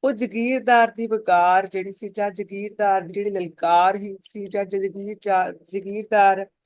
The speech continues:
ਜਿਹੜਾ ਬਿਨਾਂ ਮਜ਼ਦੂਰੀ ਤੋਂ ਉਹਨਾਂ ਕੋਲ ਕੰਮ ਕਰਾਉਂਦਾ ਸੀ, ਹੁਣ ਉਹਨਾਂ ਨੇ ਉਹ ਕੰਮ ਕਰਨਾ ਛੱਡ ਦਿੱਤਾ ਹੈ, ਕਿਉਂਕਿ ਉਹਨਾਂ ਅੰਦਰ ਚੇਤਨਾ ਆ ਗਈ ਹੈ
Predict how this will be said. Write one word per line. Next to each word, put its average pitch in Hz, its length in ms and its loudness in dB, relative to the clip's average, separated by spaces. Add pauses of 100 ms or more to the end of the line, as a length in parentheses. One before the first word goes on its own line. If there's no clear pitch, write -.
(240)
ਜਿਹੜਾ 240 160 4
ਬਿਨਾਂ 233 360 0
ਮਜ਼ਦੂਰੀ 202 480 -2
ਤੋਂ 196 140 -10
ਉਹਨਾਂ 190 160 -6
ਕੋਲ 196 100 -12
ਕੰਮ 175 320 -4
ਕਰਾਉਂਦਾ 170 380 -6
ਸੀ, 226 260 -6 (380)
ਹੁਣ 233 200 8
ਉਹਨਾਂ 220 360 0
ਨੇ 214 100 -2
ਉਹ 202 140 -4
ਕੰਮ 180 320 -2
ਕਰਨਾ 180 380 -2
ਛੱਡ 170 260 -4
ਦਿੱਤਾ 180 320 -8
ਹੈ, 208 140 -2
ਕਿਉਂਕਿ 202 400 -8
ਉਹਨਾਂ 202 300 -4
ਅੰਦਰ 196 180 -6
ਚੇਤਨਾ 190 560 -4
ਆ 226 60 2
ਗਈ 214 200 -8
ਹੈ 247 160 -2